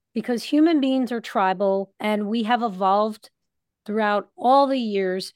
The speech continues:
to please the members in our tribe. And if we're getting societal, cultural, and familial messaging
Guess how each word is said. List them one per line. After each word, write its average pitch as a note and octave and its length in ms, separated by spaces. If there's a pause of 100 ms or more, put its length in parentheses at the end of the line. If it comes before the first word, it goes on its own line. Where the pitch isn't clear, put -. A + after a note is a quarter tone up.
(280)
to A3+ 640 (320)
please B3+ 560
the A#3+ 100
members G#3+ 600 (180)
in A3 160
our G3+ 160
tribe. F3+ 500 (380)
And G#3+ 120
if G#3 140
we're B3+ 280
getting A#3 440
societal, A3+ 800
cultural, A3+ 640
and G#3 240
familial A3+ 680
messaging G3+ 760